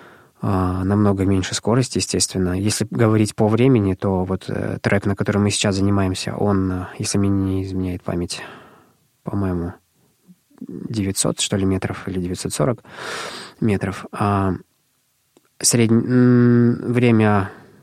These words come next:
таких опытных пилотов — это от минуты четыре. Сейчас на этом треке рекорд, э, минута четыре. И до минуты пятнадцать. Это опытных пилотов. Это по времени.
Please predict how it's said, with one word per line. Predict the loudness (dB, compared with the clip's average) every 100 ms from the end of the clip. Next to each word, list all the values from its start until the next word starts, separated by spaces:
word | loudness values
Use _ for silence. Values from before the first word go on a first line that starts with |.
| _
таких | -8 -6 -2
опытных | -2 -2 -4 0
пилотов — | 0 0 -2 -6
это | -6 -6
от | -4 -2 0
минуты | 2 0 -2
четыре. | -4 0 0 0 -2 -8 _ _ _ _ -20 -20 _
Сейчас | -16 -4 -2 0 2
на | 2 2
этом | 0
треке | -2 -2 -2
рекорд, | -4 -2 -4 -6 -6
э, | -2
минута | -2 -2 -4
четыре. | -6 -4 -4 -4 -8 _ _ _ -20 -20 -18 -16 -16 -16 -18 -20 -20 _ _
И | 2 6 6 6
до | 4 2 4
минуты | 6 4 2 0 -2
пятнадцать. | -4 -2 -2 -2 -6 -8 -10 -16 -20 -8
Это | -4 -2
опытных | -2 -2 -6 -6 -6
пилотов. | -6 -6 -10 -14 -16 -18 -20 -20 -20 -20 -12 -6
Это | -4 -2
по | -2
времени. | 0 0 -2 -2